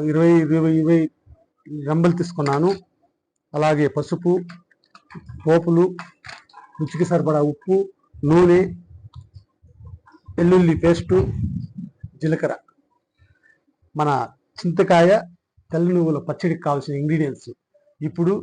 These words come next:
నేను వీటిని ఏ విధంగా చేస్తానో, ఎలాగ చేస్తానో మీరు చూసేస్తారు కానీ రండి. ఇంకా ఆలస్యం ఎందుకు? స్టవ్ వెలిగించుకొని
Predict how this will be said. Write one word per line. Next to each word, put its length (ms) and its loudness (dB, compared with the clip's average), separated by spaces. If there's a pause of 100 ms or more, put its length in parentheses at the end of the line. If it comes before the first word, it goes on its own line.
(360)
నేను 200 0 (200)
వీటిని 320 -2
ఏ 160 6
విధంగా 380 0
చేస్తానో, 360 -8 (400)
ఎలాగ 240 0 (140)
చేస్తానో 360 -6 (440)
మీరు 160 -2 (100)
చూసేస్తారు 460 -6
కానీ 240 -2
రండి. 240 -2 (880)
ఇంకా 200 -4
ఆలస్యం 400 0
ఎందుకు? 220 -8 (1200)
స్టవ్ 260 -4
వెలిగించుకొని 500 0